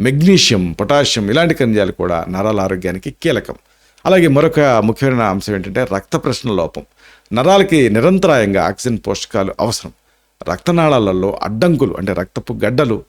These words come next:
అలాగే రక్తపోటు, కొలెస్ట్రాల్ లాంటి సమస్యలు ఉన్నాయనుకోండి, అప్పుడు రక్త ప్రసరణ మందగిస్తుంది. దీంతో నాడులకి అంటే నరాలకి తగిన ఈ పోషణ అనేది అందదు, బలహీనపడతాయి. అలాగే దీర్ఘకాలపు వ్యాధులు కూడా అంటే డయాబెటీస్ అంటే మధుమేహం,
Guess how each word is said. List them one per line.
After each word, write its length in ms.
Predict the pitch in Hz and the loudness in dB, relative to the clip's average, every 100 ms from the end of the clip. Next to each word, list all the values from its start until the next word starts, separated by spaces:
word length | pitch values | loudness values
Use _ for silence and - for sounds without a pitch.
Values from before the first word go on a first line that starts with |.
| _ _ | _ _
అలాగే 220 | 110 107 | -2 -2
రక్తపోటు, 800 | 92 92 - 139 - 113 98 90 - _ - | -2 -4 -6 -6 -2 -2 -2 -6 -10 _ -4
కొలెస్ట్రాల్ 440 | 127 131 147 131 | -4 -2 -2 0
లాంటి 220 | 110 101 | 0 -2
సమస్యలు 560 | - 101 104 - 101 87 - | -6 -6 -6 -8 -8 -8 -8
ఉన్నాయనుకోండి, 560 | 131 170 131 95 85 - - _ - | -2 0 0 -2 -6 -8 -14 _ -6
అప్పుడు 180 | 165 135 | -4 -2
రక్త 240 | 123 - | -2 -2
ప్రసరణ 340 | 160 147 - 139 | -2 -4 -2 -2
మందగిస్తుంది. 580 | 104 90 82 - 92 | -2 -2 -6 -10 -8
దీంతో 340 | 95 123 156 160 | -6 -4 -4 -4
నాడులకి 760 | 98 104 120 151 147 - 196 | -4 -2 0 0 -2 -4 -6
అంటే 180 | - 104 | -4 -4
నరాలకి 400 | 95 104 139 131 | -2 0 0 0
తగిన 360 | 117 110 117 170 - - _ 131 | -2 -2 -2 -6 -12 -20 _ -6
ఈ 100 | 123 | -4
పోషణ 400 | - 185 - 175 | 0 0 0 0
అనేది 220 | 143 107 | 2 2
అందదు, 400 | 98 98 92 90 - | 2 0 -2 -4 -2
బలహీనపడతాయి. 640 | 120 92 110 107 76 76 - _ _ - | 0 0 -2 -4 -6 -10 -12 _ _ -2
అలాగే 220 | 185 180 | 2 4
దీర్ఘకాలపు 500 | 143 147 160 143 127 | 4 2 4 2 0
వ్యాధులు 360 | 104 87 92 92 | 0 0 0 -4
కూడా 300 | - 82 71 87 | -6 -6 -6 -6
అంటే 160 | 107 | -6
డయాబెటీస్ 640 | 95 104 110 98 85 - - - | -2 0 0 -2 -6 -10 -16 -12
అంటే 140 | 95 | -6
మధుమేహం, 600 | 92 113 143 123 82 71 | -4 -2 -2 -2 -4 -10